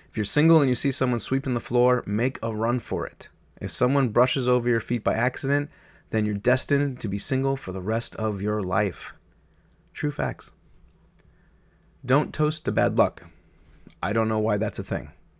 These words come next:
Who's toasting to bad luck? I don't, apparently Italians were. Not anymore.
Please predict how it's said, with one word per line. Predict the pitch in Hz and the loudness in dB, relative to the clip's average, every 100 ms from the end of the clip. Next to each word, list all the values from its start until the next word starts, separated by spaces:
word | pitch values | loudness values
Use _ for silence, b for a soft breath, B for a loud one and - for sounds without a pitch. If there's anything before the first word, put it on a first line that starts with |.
| _ _ _ - | _ _ _ -6
Who's | 127 160 | 0 0
toasting | - 143 - 123 | 2 -2 0 -4
to | 98 | -2
bad | - 92 | -2 -2
luck? | - - - _ _ _ _ _ _ _ _ - _ _ _ _ - | -4 -6 -12 _ _ _ _ _ _ _ _ -20 _ _ _ _ -8
I | 101 | -6
don't, | - _ _ - | -6 _ _ -12
apparently | 92 123 127 113 | -2 2 2 2
Italians | 104 101 - - | -2 -2 -6 -10
were. | - - _ _ _ _ - | -14 -16 _ _ _ _ 0
Not | 123 110 | 2 2
anymore. | 107 101 - - | 0 -6 -8 -16